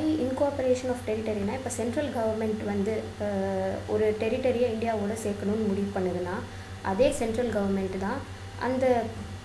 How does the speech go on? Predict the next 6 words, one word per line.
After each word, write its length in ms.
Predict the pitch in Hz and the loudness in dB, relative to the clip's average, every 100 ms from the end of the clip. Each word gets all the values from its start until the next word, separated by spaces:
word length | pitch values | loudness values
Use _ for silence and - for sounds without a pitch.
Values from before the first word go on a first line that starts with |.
| - | -6
அங்க 240 | 220 247 | 0 6
இருக்கிற 320 | 247 262 269 277 254 220 202 196 - - - - - - | 6 6 4 4 4 2 2 -2 -4 -10 -12 -12 -10 0
பர்சன்ஸுக்கு 760 | 240 240 233 214 - 190 302 - | 0 2 2 0 0 -2 -2 -4
சிட்டிசன்ஷிப் 640 | - 277 277 262 220 220 214 | -4 -2 0 0 0 -2 0
எப்படி 260 | 208 202 | 0 0
கிடைக்கும் 480 | 214 202 185 208 196 | 0 2 2 2 0